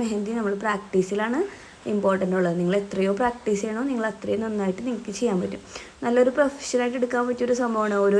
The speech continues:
ഏരിയയിലും എന്തായാലും കുറേ കല്യാണങ്ങളും മണവാട്ടികളും ഒക്കെ ഉണ്ടാവും. അതേപോലെ വീട്ടിലുള്ളവർക്കും ഇടാനൊക്കെ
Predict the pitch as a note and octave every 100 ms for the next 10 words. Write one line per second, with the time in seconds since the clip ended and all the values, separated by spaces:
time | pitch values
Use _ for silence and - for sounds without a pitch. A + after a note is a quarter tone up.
0 | A#3 A#3+ A3+ A3 C#4 C#4+ - - - A3+
1 | A3 G#3 A3 A#3+ B3+ A#3 B3 B3 A#3 A3+
2 | A3+ A#3+ C4 - A#3+ A#3+ A#3 A#3 A3 A3+
3 | A3+ B3 A#3+ A#3 A3+ A3 A#3 - - -
4 | - A3 A3 A#3 A#3+ A#3 A3+ A#3 A3+ A3
5 | A3 - A#3 B3+ A#3+ A3+ A3+ A3+ A3+ C4+